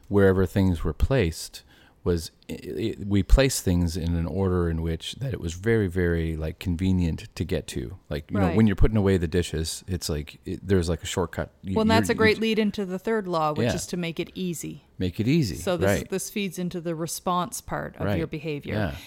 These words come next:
Speaker 2: And, uh,
Speaker 1: I did that
Speaker 2: so
Speaker 1: on
Speaker 2: the,
Speaker 1: purpose.
Speaker 2: yeah. So the third law is to make it easier to reduce the friction. So
Speaker 1: Right.
Speaker 2: put things in arm's reach, decrease the number of steps between you and your good habit.
Speaker 1: Yeah.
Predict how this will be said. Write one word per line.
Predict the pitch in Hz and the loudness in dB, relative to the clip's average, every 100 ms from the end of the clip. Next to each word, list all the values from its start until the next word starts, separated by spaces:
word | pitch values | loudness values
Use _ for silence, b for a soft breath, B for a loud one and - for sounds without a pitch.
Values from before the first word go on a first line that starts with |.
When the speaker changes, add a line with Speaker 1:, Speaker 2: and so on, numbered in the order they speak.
| B | B
Speaker 2:
And, | 175 156 156 151 | -4 -2 -2 -4
uh, | 156 147 143 | -4 -4 -2
Speaker 1:
I | |
did | 101 90 | 0 0
that | 92 | 0
Speaker 2:
so | 90 | 0
Speaker 1:
on | |
Speaker 2:
the, | |
Speaker 1:
purpose. | - 104 - - - 220 | -2 0 -2 -4 -8 -4
Speaker 2:
yeah. | 247 147 | -4 -4
So | - 175 | -8 -8
the | 165 | -6
third | - 185 180 | -4 -4 0
law | 180 175 | 0 0
is | 170 | -2
to | 180 | -4
make | 165 175 | -4 -4
it | 185 | -4
easier | 202 165 147 | -4 -6 -6
to | 180 | -4
reduce | 165 160 156 156 - | -4 -4 -4 -6 -8
the | - 170 | -10 -10
friction. | - 240 - - 139 | -8 -10 -10 -12 -10
So | - 151 | -6 -4
Speaker 1:
Right. | 170 147 - | -4 -6 -6
Speaker 2:
put | 214 202 | -6 -2
things | 220 208 196 | 0 0 0
in | 208 | -2
arm's | 196 190 - | -2 -2 -4
reach, | 208 202 - | -4 -4 -4
decrease | - 175 240 233 | -8 -4 -2 -2
the | 226 | -2
number | 202 196 | 0 -2
of | 196 | -4
steps | - 185 - - | -2 -2 -4 -8
between | 180 - 175 | -8 -4 -2
you | 170 175 180 | 0 0 -2
and | 165 165 | -4 -4
your | 170 160 | -4 -4
good | 156 160 | -4 -4
habit. | 165 156 98 | -4 -4 0
Speaker 1:
Yeah. | 101 87 | 2 0